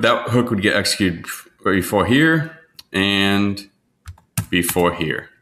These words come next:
And with that, we also have, there's a before hook. There's also a, there's an after suite as well,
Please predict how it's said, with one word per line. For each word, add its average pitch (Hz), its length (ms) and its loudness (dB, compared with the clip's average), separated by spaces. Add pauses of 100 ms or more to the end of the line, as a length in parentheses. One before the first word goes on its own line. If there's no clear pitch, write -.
(2000)
And 101 560 4
with 104 220 0
that, 135 480 0
we 113 100 -4
also 127 380 -2
have, 101 720 -2
there's 101 140 -8
a 101 40 -10
before 104 400 -6
hook. 123 340 -4 (280)
There's 98 160 -6
also 113 680 -2
a, 95 680 -4 (680)
there's 104 180 0
an - 200 -4
after 120 380 -2
suite 82 440 -2
as 85 220 -6
well, 87 680 -4